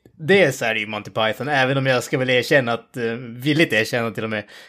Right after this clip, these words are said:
att jag är väl kanske inte något sådär fantastiskt stort fan av, eh,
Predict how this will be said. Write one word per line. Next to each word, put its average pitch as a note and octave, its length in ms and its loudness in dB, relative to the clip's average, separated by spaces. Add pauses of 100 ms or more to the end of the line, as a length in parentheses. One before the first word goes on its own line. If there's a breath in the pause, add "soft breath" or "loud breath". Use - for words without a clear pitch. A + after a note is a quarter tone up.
att A#2 240 -4
jag C#3+ 160 6
är D3 40 6
väl C#3+ 100 2
kanske D3+ 300 2
inte D3 160 0
något C3+ 260 -2
sådär B2 280 2
fantastiskt C#3 760 0
stort C#3 260 -4
fan B2+ 400 2
av, A2+ 360 0
eh, A2 420 -2